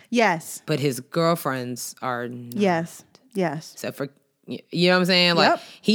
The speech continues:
Speaker 2: even went back with Kim Porter to have the twins.
Speaker 1: Mm-hmm.
Speaker 2: So, I, I don't know. I always thought, I always thought that was different.
Speaker 1: It is.
Speaker 2: Like, it's like, I kinda wanna, like, okay, I get it. You know, you wanna, like,
Speaker 1: Right.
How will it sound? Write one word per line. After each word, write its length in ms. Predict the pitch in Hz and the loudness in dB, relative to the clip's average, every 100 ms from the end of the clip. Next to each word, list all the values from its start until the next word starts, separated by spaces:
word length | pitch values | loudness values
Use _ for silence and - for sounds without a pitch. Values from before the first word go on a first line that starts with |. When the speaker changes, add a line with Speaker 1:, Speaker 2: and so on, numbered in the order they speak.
| 233 | 4
Speaker 2:
even 180 | 202 180 | 4 4
went 180 | 175 | 2
back 240 | 151 165 160 | 4 2 2
with 120 | 147 | 0
Kim 160 | 160 147 | 0 0
Porter 280 | 165 147 | 0 0
to 100 | 139 | 0
have 180 | 139 127 | 0 0
the 60 | - | -4
twins. 500 | - 139 110 110 - | -4 -4 -4 -10 -6
Speaker 1:
Mm-hmm. 300 | 220 233 294 392 _ - | -2 -2 -2 -6 _ -6
Speaker 2:
So, 920 | - 143 127 123 117 110 92 98 123 _ _ _ _ _ _ _ _ _ _ | -2 0 0 -2 -2 -4 -6 -8 -10 _ _ _ _ _ _ _ _ _ _
I, 180 | 156 143 - | -4 -4 -6
I 60 | 147 | -8
don't 100 | 127 | -6
know. 100 | 127 _ _ _ - - _ _ | -8 _ _ _ -12 -12 _ _
I 100 | 160 | 4
always 200 | 180 190 | 6 4
thought, 160 | 196 196 | 2 2
I 60 | 185 | 4
always 220 | 220 233 | 4 2
thought 160 | 214 196 | 2 4
that 160 | 190 | 2
was 380 | 180 165 143 - _ _ _ _ _ _ - 139 _ | 2 -2 -6 -14 _ _ _ _ _ _ -18 -18 _
different. 440 | 185 175 151 104 - _ - | 0 2 0 -8 -10 _ -8
Speaker 1:
It 140 | 202 220 | -2 2
is. 460 | 202 170 170 - _ - | 2 0 -4 -10 _ -2
Speaker 2:
Like, 120 | 165 | 2
it's 160 | 185 175 | 2 2
like, 180 | 185 151 | 2 2
I 100 | 170 | 4
kinda 220 | 208 185 | 4 4
wanna, 180 | 180 175 | 2 2
like, 340 | 165 156 151 _ _ - | 2 0 -4 _ _ -6
okay, 160 | 262 240 | -4 0
I 160 | 214 226 | 0 2
get 180 | 226 | 2
it. 120 | 208 220 | 2 0
You 80 | |
know, 120 | 220 208 | 0 0
you 140 | 214 | 0
wanna, 300 | 208 196 185 | 0 0 0
like, 280 | 180 190 185 | 0 -2 -4
Speaker 1:
Right. 460 | 214 226 208 175 | -4 0 0 0